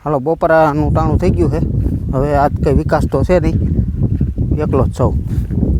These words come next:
અહીંયા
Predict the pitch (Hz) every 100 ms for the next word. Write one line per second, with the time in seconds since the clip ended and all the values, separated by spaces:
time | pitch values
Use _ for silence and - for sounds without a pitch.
0 | - - - - - - - - - -
1 | - - - - - - - - - -
2 | - - - - - - - - - -
3 | - - - - - - 143 156 151 147